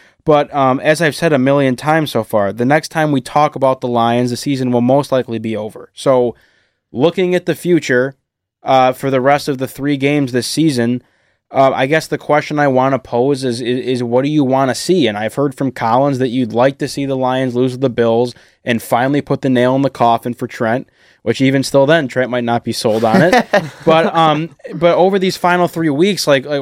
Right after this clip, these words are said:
Speaker 1: what are you looking for? And, and, you know, for Trent, if that's, if for you, if that's, hey, you know, go out and, and go make the playoffs, then by all means. For me, like, I, I think,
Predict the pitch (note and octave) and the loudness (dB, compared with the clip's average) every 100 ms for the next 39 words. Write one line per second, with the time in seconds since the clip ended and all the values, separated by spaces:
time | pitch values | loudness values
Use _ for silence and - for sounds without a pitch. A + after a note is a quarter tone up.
0 | B2+ - C#3 D3+ E3+ E3 D3+ D3 - A#2+ | -6 -10 -4 -2 -2 -2 -2 -2 -2 -8
1 | G#2+ G#2 G#2 G#2+ A2 B2 C3 B2 A#2+ - | -6 -8 -6 -6 -6 -6 -4 -2 -2 -2
2 | B2 - C#3+ D3 - C#3 C#3 - C#3+ - | -4 0 0 0 0 0 0 -8 -14 -10
3 | C#3 B2 C#3 E3 D3+ - C3+ - D3 D3 | -8 -4 0 0 0 0 0 0 0 2
4 | B2 B2+ A#2 B2+ C3 C3+ C#3 B2 B2+ A#2 | 2 0 2 2 4 4 2 -2 -10 -12
5 | _ _ _ _ - C3+ C3 C3+ C3+ C#3 | _ _ _ _ -6 -4 0 2 0 -2
6 | - - C#3 C#3 D#3 E3+ - C#3 B2 B2+ | -6 -2 2 4 4 0 0 0 4 4
7 | C#3+ C#3 E3 D3 - C3+ D#3 F#3 D#3+ C3+ | 4 2 0 -2 -4 -4 0 2 2 2
8 | C#3 C#3+ C#3+ D3+ F#3 F#3+ D#3+ | 0 0 -2 -4 -6 -8 -8